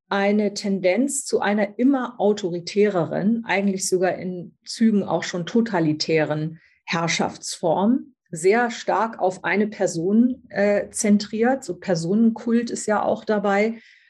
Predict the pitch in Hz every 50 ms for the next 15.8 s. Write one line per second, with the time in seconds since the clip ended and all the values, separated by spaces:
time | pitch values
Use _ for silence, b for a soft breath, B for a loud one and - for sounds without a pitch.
0 | B _ - 185 180 185 - 247 240 233 - 233 226 214 196 175 180 185 - -
1 | - - 214 220 240 285 311 B B B B B B B B B B B B _
2 | _ - 220 226 226 226 226 226 214 202 196 185 190 226 262 277 247 233 233 233
3 | 233 233 226 214 202 220 214 214 190 190 190 202 196 - - 160 190 214 226 208
4 | - 202 196 196 - - - - - - 202 190 - - 190 196 233 269 302 294
5 | - - 254 247 247 247 240 - - 196 202 202 196 196 196 185 214 240 247 233
6 | 208 214 - - 202 202 208 214 202 202 196 202 202 202 196 - - - _ -
7 | - - - 202 226 233 233 226 226 - 185 196 202 190 165 160 156 170 190 185
8 | - 180 170 175 160 147 147 147 160 165 160 - 151 139 147 - - - - -
9 | - - - 170 170 175 - 190 190 - 190 - - - - 170 175 175 170 170
10 | - - - - - 175 170 170 165 160 160 156 - - - 170 175 175 - -
11 | 180 170 160 175 175 208 254 302 302 294 - - 202 180 196 202 196 196 214 226
12 | 233 226 208 214 175 190 208 226 226 - - 196 185 185 - - - 226 233 -
13 | - 233 254 254 254 254 254 269 269 269 277 277 269 - - - 208 208 202 196
14 | 180 160 165 190 - - - - 269 - - 254 240 233 233 233 240 240 233 233
15 | 233 - - - - 220 - - - 208 220 240 269 294 B